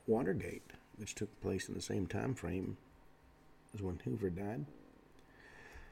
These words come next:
But there was one report that came to light that was interesting. Mae Brussell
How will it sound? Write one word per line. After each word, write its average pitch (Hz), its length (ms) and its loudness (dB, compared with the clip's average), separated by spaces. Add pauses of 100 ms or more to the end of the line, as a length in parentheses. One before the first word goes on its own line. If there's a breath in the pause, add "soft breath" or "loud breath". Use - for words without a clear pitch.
(600 loud breath)
But 139 120 -2
there 160 100 4
was 143 160 8
one 233 240 6
report 151 540 2
that 110 160 0
came 123 280 2
to 101 60 4
light 104 360 0
that 110 120 0
was 98 160 -2
interesting. - 560 -2 (1400 loud breath)
Mae 160 240 6
Brussell 120 680 2